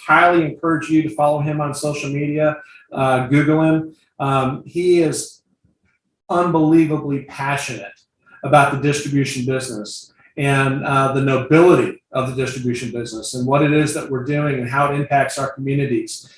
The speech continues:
and, uh, the people that work inside our, our,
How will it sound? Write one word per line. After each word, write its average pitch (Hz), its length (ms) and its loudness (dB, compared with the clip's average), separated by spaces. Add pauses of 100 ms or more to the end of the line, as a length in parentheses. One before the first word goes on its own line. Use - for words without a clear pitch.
(240)
and, 135 340 0
uh, 135 340 2
the 123 60 -6
people 156 280 4
that 151 140 -4
work 147 280 0
inside 143 720 0
our, 120 420 -6
our, 113 400 -4